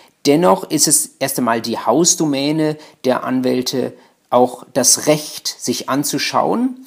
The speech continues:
Und gerade wenn es dann in Richtung eines gerichtlichen Verfahrens steuert, dann ist es so, dass Argumente ausgetauscht werden und dass sich die Sache zuspitzt. Das liegt daran, dass Rechtsanwälte,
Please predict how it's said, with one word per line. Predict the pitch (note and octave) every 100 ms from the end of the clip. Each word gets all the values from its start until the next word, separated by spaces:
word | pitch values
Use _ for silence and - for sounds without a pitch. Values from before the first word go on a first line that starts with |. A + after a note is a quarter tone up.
| - - -
Und | - E3 E3 - - - - _
gerade | D#3+ D3 F3 F3+
wenn | D#3
es | F#3+ F#3
dann | E3 E3
in | E3 D#3
Richtung | D3 - E3+
eines | C3+ C3+ -
gerichtlichen | D#3+ E3 C#3+ C#3
Verfahrens | B2+ - C#3 D#3 D#3 -
steuert, | - - C3+ F3+ G3+ - - - _
dann | - D3 D#3
ist | - D#3
es | D#3 -
so, | C#3+ D3+ D#3+ - -
dass | D3 C#3+ - - - _ _ _
Argumente | C#3 C3+ B2+ C3+ F3 -
ausgetauscht | E3 F3 E3 - E3 E3+ -
werden | D3+ D#3+ F3+ F3 - -
und | - D3+
dass | D3 D3
sich | D#3
die | -
Sache | A#2+ C#3 D3+
zuspitzt. | - F#3 - - - - - - -
Das | - E3+
liegt | F3+ -
daran, | B2+ C#3 F3 G#3 F#3+ - _
dass | D3 D#3 - -
Rechtsanwälte, | D3 E3+ E3+ E3 E3 D3+ E3+ - E3+ D3